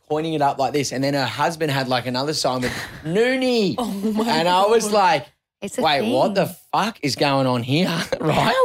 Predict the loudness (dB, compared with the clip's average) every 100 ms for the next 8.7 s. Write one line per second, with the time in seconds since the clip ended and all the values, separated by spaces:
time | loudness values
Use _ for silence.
0 | 2 0 0 2 4 4 4 2 2 2
1 | 4 2 2 2 4 6 4 2 -2 _
2 | _ _ 0 0 0 -2 -2 -2 0 -2
3 | 0 2 2 0 -2 -2 0 -2 -2 0
4 | 2 2 2 0 2 2 2 0 0 0
5 | 2 2 0 2 2 2 0 -2 -4 -8
6 | _ 0 0 0 2 4 4 2 4 4
7 | 4 2 0 0 0 0 0 2 2 2
8 | 0 0 4 4 4 2